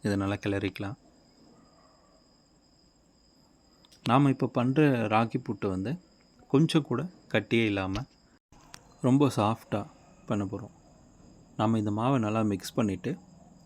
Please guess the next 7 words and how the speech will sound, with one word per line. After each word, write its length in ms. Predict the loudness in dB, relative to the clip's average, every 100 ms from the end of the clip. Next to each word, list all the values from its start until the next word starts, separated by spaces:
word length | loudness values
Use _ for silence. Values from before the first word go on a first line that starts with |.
| -20 -20 -8
கரெக்டான 420 | -4 -2 2 2 2
ஈரப்பதத்துல 580 | 0 -2 -4 -4 -4 -6
இருக்கும்போது 480 | -6 -6 -6 -6 -6 -8 -14 -20 -20 -16 -2
இந்த 140 | 2 2 2
மாவை 240 | 0 0 -2
நாம 220 | -4 -6 -8 _ -8 0
ஜலிச்சுக்கிறோம். 560 | 2 2 0 -8 -8